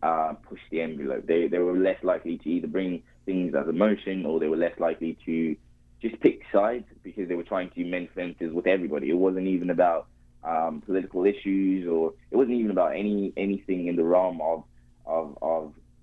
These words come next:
controversy that can, that can be seen. They were just very, very hyper alert that they were trying not to do anything wrong. And what that basically did was it pushed a lot of issues onto our team, not on purpose. Obviously, I don't think they wanted to do that, but just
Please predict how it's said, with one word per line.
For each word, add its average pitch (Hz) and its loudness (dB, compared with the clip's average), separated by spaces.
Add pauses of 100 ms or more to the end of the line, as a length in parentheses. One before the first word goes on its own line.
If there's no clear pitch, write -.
(280)
controversy 82 -4
that - 0
can, 78 -6
that 71 0
can 80 -6
be 76 -6 (120)
seen. 82 0
They 80 4
were 85 0
just - -14
very, 87 0
very 85 -2 (320)
hyper 92 -2
alert 85 0 (200)
that 78 -6
they 82 -2
were 82 -2
trying 82 -4
not 78 -8
to - -20
do 78 -4
anything 78 -4
wrong. 98 -2
And 90 0
what 95 2
that 87 0
basically 87 -4
did 87 2 (360)
was 87 -2
it 82 -4
pushed - -2
a - -2
lot 92 2
of 90 -2 (100)
issues 87 -6
onto 82 -4
our 87 0 (140)
team, 113 -4 (420)
not 101 2 (100)
on 95 -2
purpose. 92 -4
Obviously, 82 -4
I - -2
don't 82 -8
think 80 -8
they 82 2
wanted 85 -4
to - -20
do 101 4
that, 123 0
but 85 -4
just - -6